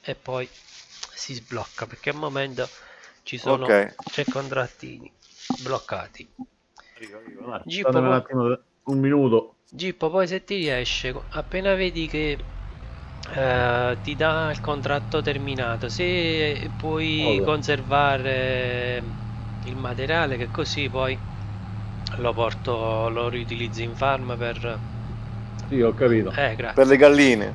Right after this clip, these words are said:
Speaker 1: Esatto, sì, io lo raccolgo
Speaker 2: <laughs>
Speaker 1: sempre, perché no, più che altro per fare la farina, eh, perché anche qua vorrei incominciare a produrre.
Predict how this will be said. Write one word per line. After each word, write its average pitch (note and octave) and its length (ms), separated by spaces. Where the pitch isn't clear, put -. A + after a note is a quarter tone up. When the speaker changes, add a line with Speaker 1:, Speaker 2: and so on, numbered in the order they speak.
Speaker 1:
Esatto, D3 520
sì, E3 100
io D#3 360
lo D#3 200
raccolgo D#3+ 460
Speaker 2:
<laughs> - 20
Speaker 1:
sempre, D3 340
perché C#3 220
no, F#3+ 120
più A3+ 160
che A#3 100
altro F3+ 240
per D3 120
fare D3 220
la C#3+ 140
farina, D3 540
eh, A#2+ 40
perché A#2 380
anche F3 300
qua C#3+ 340
vorrei C3 340
incominciare B2 600
a A#2+ 40
produrre. A2 840